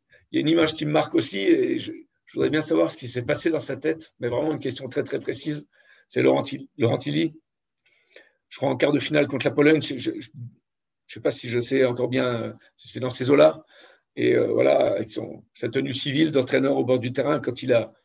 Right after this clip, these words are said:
quand il a voulu faire la Corse, quand il a voulu, euh, quand il a plongé pour aller ré-, récupérer un ballon que, que personne ne pouvait jouer, et même pas lui d'ailleurs, parce qu'il était trop loin. Et je voudrais bien savoir quel mécanisme, euh, d'un, d'un garçon a priori un peu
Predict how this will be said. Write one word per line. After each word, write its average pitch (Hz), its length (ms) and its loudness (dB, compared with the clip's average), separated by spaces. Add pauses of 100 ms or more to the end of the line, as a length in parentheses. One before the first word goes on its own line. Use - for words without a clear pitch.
(440)
quand - 180 -4
il 156 100 4
a - 20 6
voulu 131 200 2
faire 147 160 2
la 160 100 4
Corse, - 440 2 (160)
quand 117 180 -6
il 127 60 0
a 131 40 2
voulu, 135 320 0
euh, 120 160 0 (420)
quand 123 180 -4
il 143 80 -2
a 127 40 0
plongé 131 360 0
pour 131 140 0
aller 135 120 0
ré-, 127 180 -6
récupérer - 420 -4
un 147 80 2
ballon 151 260 2
que, 131 280 2 (420)
que - 80 4
personne - 380 2
ne 180 60 4
pouvait - 260 -2
jouer, 240 280 6
et 180 60 6
même 208 180 0
pas 165 100 6
lui 311 180 4
d'ailleurs, 185 240 4
parce - 100 -16
qu'il 156 100 2
était 156 140 -6
trop 156 200 -6
loin. 262 220 -8 (720)
Et 147 40 -12
je 143 120 -14
voudrais 175 140 0
bien 165 120 2
savoir 160 440 -2 (420)
quel 151 140 2
mécanisme, 165 640 2
euh, 135 320 0
d'un, 139 200 -10
d'un 139 80 -10
garçon 147 360 -8
a 139 80 -4
priori 147 440 -6
un 139 60 -8
peu 139 380 -4